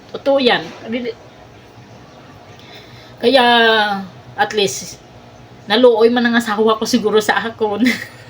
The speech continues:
<laughs> Amo nagiging bakla niya ko, ah, di ba? Bili ka ng gusto mo, maya. Sa-, sabi niya nga,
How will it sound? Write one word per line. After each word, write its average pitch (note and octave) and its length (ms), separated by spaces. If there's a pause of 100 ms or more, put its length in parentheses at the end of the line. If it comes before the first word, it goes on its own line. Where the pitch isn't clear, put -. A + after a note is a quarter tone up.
(160)
<laughs> - 680
Amo G#3 160
nagiging A3+ 320
bakla F#3 400
niya F#3+ 240
ko, A3 160
ah, G3 160
di F#3 180
ba? F3 240 (360)
Bili A#3+ 260
ka B3+ 140
ng A#3+ 160
gusto A3 240
mo, A#3 100
maya. G3+ 460 (240)
Sa-, G#3 220
sabi G3 320
niya G3+ 160
nga, E3 80